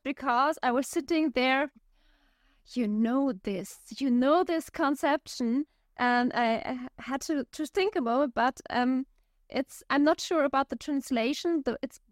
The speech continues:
the black spot or the black dot. Um, it's created by, uh, Robert Louis Stevenson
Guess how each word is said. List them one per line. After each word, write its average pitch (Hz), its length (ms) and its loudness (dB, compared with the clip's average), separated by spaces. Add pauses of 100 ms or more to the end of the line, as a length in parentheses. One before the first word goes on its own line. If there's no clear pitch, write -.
the 226 140 -2
black 226 380 0
spot - 540 0
or 247 120 0
the 233 100 -4
black 226 300 -2 (140)
dot. 240 400 0 (440)
Um, 254 500 2 (840)
it's 240 160 -4
created 277 640 0
by, 233 500 2
uh, 226 240 0
Robert 262 300 0
Louis 262 240 -2
Stevenson 285 800 -2